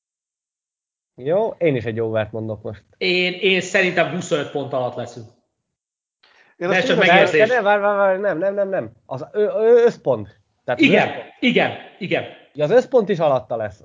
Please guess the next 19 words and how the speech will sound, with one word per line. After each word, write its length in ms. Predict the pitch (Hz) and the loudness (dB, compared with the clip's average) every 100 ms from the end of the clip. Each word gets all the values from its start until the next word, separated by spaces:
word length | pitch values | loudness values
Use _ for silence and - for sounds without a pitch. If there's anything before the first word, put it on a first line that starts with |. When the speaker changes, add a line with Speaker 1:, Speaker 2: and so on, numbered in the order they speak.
| _ | _
Speaker 1:
A 80 | 113 | -10
huszonötnek 640 | 156 151 208 208 262 - | -6 -4 -4 -6 -8 -8
is? 280 | 104 - _ _ | -14 -16 _ _
Az 180 | - 175 | -10 -8
szép. 200 | - 151 | -4 -6
Speaker 2:
Sz-, 240 | 90 - _ _ _ _ _ | -6 -14 _ _ _ _ _
szerintem 540 | - - 240 220 202 185 | -12 0 0 2 -2 -2
olyan 200 | 185 175 | -2 -2
huszonöt 380 | 220 185 156 | -4 -6 -6
kö-, 300 | - 190 208 240 | -8 -8 -6 -4
lehet, 340 | 294 302 302 | -2 0 0
hogy 160 | 233 214 | -4 -4
annál 320 | 214 190 180 | -4 -2 -4
több 200 | 190 196 | -6 -4
lesz, 380 | 254 254 240 - | -4 -4 -6 -6
tehát 200 | 175 180 | -6 -2
azért 260 | 233 226 202 | 0 2 0
mondtam, 200 | 190 | -2
az 120 | 175 | -6